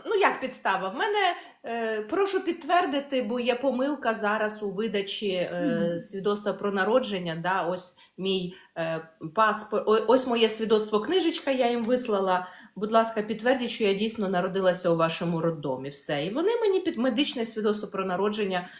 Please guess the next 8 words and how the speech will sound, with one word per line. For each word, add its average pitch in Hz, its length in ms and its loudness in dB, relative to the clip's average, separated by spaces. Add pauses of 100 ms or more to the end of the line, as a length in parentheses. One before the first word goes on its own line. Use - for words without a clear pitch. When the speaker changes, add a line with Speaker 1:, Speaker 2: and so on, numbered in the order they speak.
(180)
Speaker 1:
е, 160 160 -6 (100)
якби 160 360 -4
фотографію 170 880 -4
з 156 80 -4
архіву 160 460 -4
вислали. 143 540 -8 (100)
Speaker 2:
Ось, 208 540 -4
супер. 185 360 -6